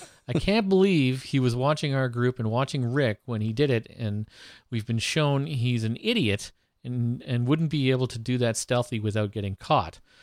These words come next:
Speaker 2: It just doesn't make sense."
Speaker 1: Uh, yeah. So maybe, I think maybe it is a, a, a standard procedure for scouting parties. Check random crap, crap for valuables. I mean, that's kinda what they do out there, right?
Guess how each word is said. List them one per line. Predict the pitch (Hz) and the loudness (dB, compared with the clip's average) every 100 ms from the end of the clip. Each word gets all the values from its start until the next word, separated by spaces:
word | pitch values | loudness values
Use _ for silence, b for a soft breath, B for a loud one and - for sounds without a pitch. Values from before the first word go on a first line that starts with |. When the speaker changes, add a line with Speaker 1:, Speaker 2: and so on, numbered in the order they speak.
| b b | b b
Speaker 2:
It | |
just | - 117 | -8 -6
doesn't | 113 101 104 | -4 -6 -4
make | 98 - | -6 -6
sense." | - - - 117 90 - - _ _ _ - | -10 -8 -6 -6 -6 -10 -12 _ _ _ -6
Speaker 1:
Uh, | 127 123 123 127 131 | 0 2 2 0 -4
yeah. | - 156 147 87 80 _ | 0 0 0 -4 -10 _
So | - - 117 113 113 113 117 - - _ _ _ _ _ - | -12 -2 2 2 2 0 -2 -6 -16 _ _ _ _ _ -16
maybe, | - 139 160 135 | -2 0 0 0
I | 147 | 0
think | - 175 | 0 -2
maybe | 180 175 180 | 0 0 2
it | 175 | 2
is | 240 214 - _ | 2 -2 -8 _
a, | 113 95 _ _ - | -4 -4 _ _ -2
a, | 104 90 87 85 85 85 - | 2 2 2 0 -2 -6 -8
a | - | -10
standard | - 98 95 | -2 0 0
procedure | 98 - - 95 101 87 | -4 -6 -4 0 0 -2
for | - 104 92 87 85 b b b - | -2 0 2 2 -2 b b b -10
scouting | - 107 95 92 | -2 2 2 0
parties. | - 92 85 80 | 0 0 0 -6
Check | - - 117 - | -4 -2 -2 -2
random | 107 107 110 110 | -2 0 0 -4
crap, | - 127 131 _ _ - | -2 -2 -2 _ _ -4
crap | 120 131 | -4 -2
for | - | 0
valuables. | 123 160 170 90 80 82 | 2 2 0 -4 -8 -6
I | |
mean, | 90 98 | -4 0
that's | 110 | 0
kinda | - 131 127 | 0 0 0
what | 127 | 0
they | 147 | -2
do | 147 214 117 | -2 0 -2
out | 92 | -2
there, | 76 90 | -6 -2
right? | 101 226 | -4 -4